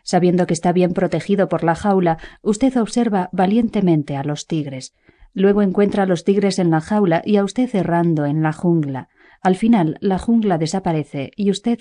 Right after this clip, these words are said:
cabalga sobre los tigres. Asistí a una de las sesiones de meditación en grupo celebrada recientemente en Bombay y atestigué el extravío y el autoabandono de los participantes.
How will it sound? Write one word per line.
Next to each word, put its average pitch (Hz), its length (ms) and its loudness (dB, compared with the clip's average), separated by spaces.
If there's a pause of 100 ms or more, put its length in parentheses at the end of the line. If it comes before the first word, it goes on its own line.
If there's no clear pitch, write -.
cabalga 170 480 -2
sobre 160 240 -4
los 147 220 -8
tigres. 139 480 -14 (2750)
Asistí 220 480 0
a 180 100 2
una 190 200 2
de 180 100 0
las 160 140 0
sesiones 180 540 2
de 180 100 2
meditación 165 560 0
en 170 120 2
grupo 156 480 -2
celebrada 214 460 -2
recientemente 180 720 0
en 147 160 0
Bombay 151 540 0
y 196 140 0
atestigué 202 500 -2
el 226 100 -4
extravío 165 640 -2 (300)
y 196 80 0
el 190 100 2
autoabandono 180 800 0
de 147 120 0
los 139 160 -6
participantes. 147 920 -6